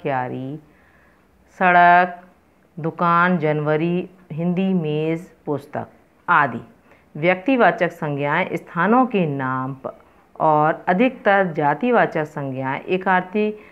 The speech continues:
श-, होती हैं। ये एकार्थी शब्द के बारे में दिया हुआ है। इसके बाद आता है घा नंबर पर अनेकार्थी शब्द। अनेकार्थी शब्द क्या है?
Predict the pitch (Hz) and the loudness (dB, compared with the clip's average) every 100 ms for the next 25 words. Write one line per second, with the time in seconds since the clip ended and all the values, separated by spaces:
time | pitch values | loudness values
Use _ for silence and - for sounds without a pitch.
0 | - _ _ - - - 147 156 151 120 | -20 _ _ -20 -14 -10 -4 -4 -4 -6
1 | 113 107 113 - - - - - - _ | -8 -12 -16 -20 -20 -20 -20 -20 -20 _
2 | _ 170 160 - 151 135 127 165 151 151 | _ -4 -4 -4 -6 -6 -6 -8 -6 -8
3 | 156 170 160 160 170 170 160 170 170 165 | -6 -4 0 0 0 -2 -2 0 0 2
4 | 175 175 - 220 240 214 180 156 143 - | 4 2 0 -4 0 2 4 2 -2 -2
5 | 156 151 156 180 190 151 165 202 185 160 | -2 0 2 2 0 0 0 2 0 0
6 | 151 151 175 160 170 185 - - - 196 | -2 -2 -2 0 0 -2 -10 -20 -8 2
7 | 226 233 202 151 - 156 - 131 - - | 4 6 4 0 -2 -6 -4 -6 -8 -18
8 | _ _ _ - 190 208 202 165 170 175 | _ _ _ -4 0 0 0 -2 -2 -4
9 | 170 147 139 147 135 147 | -4 -4 -6 -4 -4 -4